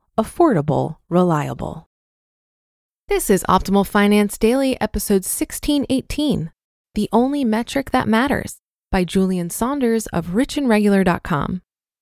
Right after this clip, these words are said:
Welcome back to Optimal Finance Daily, or welcome if you're new here. I'm your host and personal finance enthusiast, Diana Merriam.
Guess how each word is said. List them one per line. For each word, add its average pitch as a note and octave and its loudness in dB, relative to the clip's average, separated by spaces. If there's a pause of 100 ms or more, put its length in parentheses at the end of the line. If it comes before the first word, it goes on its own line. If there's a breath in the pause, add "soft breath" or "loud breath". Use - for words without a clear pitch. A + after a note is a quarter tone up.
(300)
Welcome C4 0
back C4+ -6
to - -6
Optimal A3+ -2
Finance A3 0
Daily, A#3 2
or A#3+ 4
welcome C4 0
if A#3+ 0
you're G#3+ 2
new G#3 4
here. G#3+ 0 (380)
I'm B3 2
your G#3 -2
host B3 -8
and A3+ -4
personal - -2
finance F3 -2
enthusiast, B3 0
Diana F#3+ 4
Merriam. F3+ 2